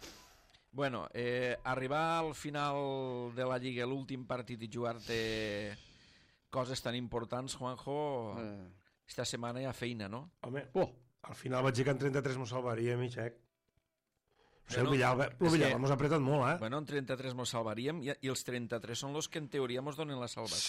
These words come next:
Speaker 3: Sí, però, ostres, és que, <laughs> és que em pensava, ho veia d'una altra manera, jo no veia el Godall fent la remuntada que ha fet, eh?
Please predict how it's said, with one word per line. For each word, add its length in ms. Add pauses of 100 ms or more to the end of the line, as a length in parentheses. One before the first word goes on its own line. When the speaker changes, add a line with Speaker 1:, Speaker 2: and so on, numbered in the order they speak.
(100)
Speaker 3:
Sí, 60
però, 320
ostres, 420
és 40
que, 80
<laughs> 1000
és 80
que 140
em 100
pensava, 400
ho 240
veia 220
d'una 180
altra 160
manera, 360
jo 100
no 100
veia 160
el 80
Godall 400
fent 220
la 80
remuntada 460
que 60
ha 40
fet, 200
eh? 140